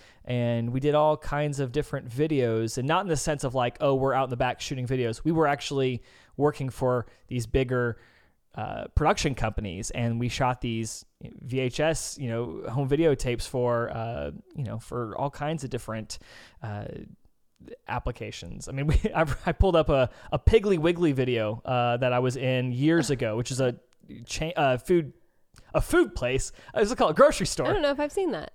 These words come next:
Speaker 1: You haven't?
Speaker 2: I don't know.
Speaker 1: Oh, I think it was featured in something that, you know, one of those YouTube channels that are like, "Oh, what is this? This is awful." Uh, somebody, somebody unearthed that, and yeah,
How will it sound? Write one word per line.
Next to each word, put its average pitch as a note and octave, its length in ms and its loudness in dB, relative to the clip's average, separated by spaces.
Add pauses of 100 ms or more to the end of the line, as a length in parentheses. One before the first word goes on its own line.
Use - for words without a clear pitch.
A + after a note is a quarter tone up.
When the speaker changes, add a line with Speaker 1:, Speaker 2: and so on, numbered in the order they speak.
Speaker 1:
You F3 140 4
haven't? G#3 440 4 (340)
Speaker 2:
I G3+ 80 -12
don't B3+ 140 -8
know. D4+ 140 -6
Speaker 1:
Oh, C#3+ 200 6
I C#3+ 100 6
think G#3 180 0
it A3+ 60 2
was E3 160 4
featured D#3+ 280 -2
in C3+ 120 0
something C#3+ 320 -2
that, B2+ 220 -4 (180)
you F#3+ 140 -2
know, F3 80 4
one F3+ 100 6
of F3 60 4
those C#3+ 180 2
YouTube D3 300 0
channels C#3+ 440 0
that C3 120 2
are B2+ 80 4
like, A2+ 340 0
"Oh, C3+ 200 4
what C#3 220 2
is C3 140 0
this? B2 220 -2
This C3 160 -6
is B2 80 -4
awful." B2 580 0 (300)
Uh, - 160 -4
somebody, C3+ 560 2
somebody C3 320 -2 (160)
unearthed B2+ 580 -2
that, G#2+ 280 -2
and G#2 200 -8 (400)
yeah, A#2+ 280 0